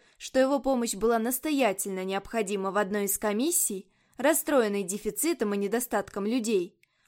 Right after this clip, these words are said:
он предпочел умереть, поклявшись напоследок, что был измучен кошмаром. Я получила от него перед смертью рукопись и привожу ее здесь, в том виде, в каком она была написана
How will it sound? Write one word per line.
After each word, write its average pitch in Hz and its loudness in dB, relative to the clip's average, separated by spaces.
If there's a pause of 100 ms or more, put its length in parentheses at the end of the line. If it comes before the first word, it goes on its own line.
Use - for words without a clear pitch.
он 302 2
предпочел 233 -2
умереть, 220 0 (380)
поклявшись 214 0
напоследок, 214 -2 (260)
что - 0
был 254 2
измучен 202 -4
кошмаром. 202 -6 (500)
Я 302 2
получила 262 0
от 226 -4
него 220 0
перед 226 -4
смертью 254 -2
рукопись - -4 (320)
и - -4
привожу 226 2
ее 269 2
здесь, 196 -4 (220)
в - -20
том 208 0
виде, 220 -2 (260)
в - -20
каком 302 2
она 240 2
была 208 2
написана 202 -2